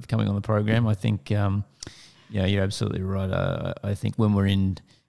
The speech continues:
in defense, especially when we're still serving, we're, you know, we, we fulfill a lot of roles, don't we? Like we say, "This is who I need to be,"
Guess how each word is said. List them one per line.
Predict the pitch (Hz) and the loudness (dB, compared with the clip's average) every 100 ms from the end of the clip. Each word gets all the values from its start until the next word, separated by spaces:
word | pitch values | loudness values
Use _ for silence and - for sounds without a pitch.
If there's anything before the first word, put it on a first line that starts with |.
| _ - | _ 2
in | 107 101 | 4 4
defense, | 95 - 117 143 - - - - | 2 2 2 2 2 -2 -4 -8
especially | - - 113 95 | -8 -4 -4 -2
when | 98 | -2
we're | 98 98 | -2 -2
still | - 95 | -2 -2
serving, | - 95 95 101 | 0 0 0 0
we're, | 95 90 87 92 - _ _ - _ 107 | 0 0 0 -4 -8 _ _ -20 _ -6
you | 101 | -4
know, | 101 | -2
we, | 98 95 98 | -2 -2 -2
we | 98 95 | -2 -2
fulfill | - 107 - 127 107 | -4 -4 -2 0 0
a | |
lot | 95 90 | 0 -2
of | 85 | -2
roles, | 87 87 80 76 - | 0 0 0 -2 -6
don't | 101 78 | -8 -8
we? | 76 - | -12 -12
Like | - 90 | -12 -10
we | |
say, | - 85 | -8 -6
"This | 92 87 | -6 -4
is | |
who | 98 85 | -2 0
I | |
need | 87 87 | 0 -2
to | 80 | -2
be," | 82 92 92 | 2 4 2